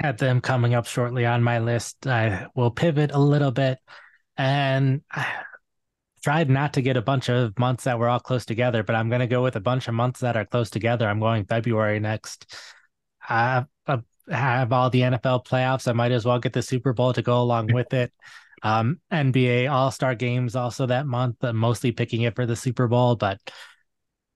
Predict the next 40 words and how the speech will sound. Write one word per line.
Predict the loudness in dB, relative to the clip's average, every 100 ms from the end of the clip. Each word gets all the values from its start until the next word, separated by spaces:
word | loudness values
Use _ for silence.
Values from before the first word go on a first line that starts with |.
| -6
if | -4 0
I | -2
can | 0
have | 2 2 2
January, | 2 4 4 2
February, | 0 2 4 4 4 2
March, | 2 0 0 -4 -10 -10 -8
as | -4 -2 -2
well | -2 0 0
as | -2
October, | -6 -8 -2 0 2 2
so | 0 0 -2
getting | 0 0 2
all | 2 2
these | 2 0 -2
fall | -2 0 2
and | 0
winter | 0 0 0
months, | 2 2 0 -2
I, | -2
you | -4 -6 -6
took | -4 -4
December | -2 0 2 2 4
away | 2 2
from | 2 2
that | 2 2 -2
streak, | -2 0 -2 _
but | -8 -8 -12 -20 -20 -20 _ -20 -6
I'll | 0 2
have | 2 2 2
most | 2 0
of | 0
the | 2
other | 2 2
months | 0 0 -2
that | -4
go | -2
on | -2 -2 -2
around | -2 -2 -2
then. | -4